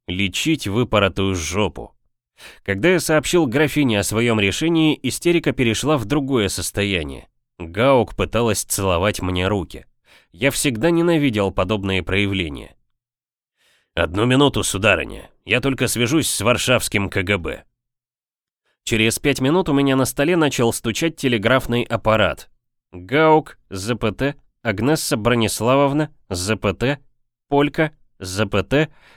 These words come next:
тысяча восемьсот шестьдесят девятого года, Т Ч К. Обвиняется в шести терактах З П Т, в том числе четырех успешных, Т Ч К. Следствие ведется Т Ч К.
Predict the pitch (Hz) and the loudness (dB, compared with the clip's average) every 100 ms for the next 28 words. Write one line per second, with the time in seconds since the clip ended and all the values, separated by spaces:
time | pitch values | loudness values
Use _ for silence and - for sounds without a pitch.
0 | - _ 151 - 139 131 127 127 127 143 | -20 _ -2 0 0 0 0 0 0 0
1 | - 117 104 113 135 107 101 113 127 117 | 0 -2 -4 -2 -2 -2 0 0 2 0
2 | 107 90 98 107 127 - _ _ - 120 | 0 -2 0 0 0 -6 _ _ -4 -4
3 | - 110 - 71 - _ _ _ _ _ | -2 -4 -4 -10 -12 _ _ _ _ _
4 | _ 101 92 120 170 175 - 139 - 131 | _ -4 0 2 4 2 0 -4 -2 -2
5 | - 170 156 143 151 147 165 147 110 123 | -2 -4 0 4 4 2 0 -2 -2 -2
6 | 120 110 139 139 - 127 - 107 - 139 | 0 0 0 -2 0 -2 0 -4 0 0
7 | - 117 127 135 - 151 131 - 127 104 | -2 -2 2 2 0 -4 -4 -2 0 0
8 | 95 85 - _ 117 104 117 - 80 - | -2 -8 -12 _ -6 -4 -4 -4 -6 -8
9 | _ _ - _ - 139 156 - 127 101 | _ _ -20 _ -4 -2 -2 0 0 2
10 | 107 127 135 - - 113 - 107 - 73 | 0 0 -2 -4 -6 -6 -4 -4 -6 -12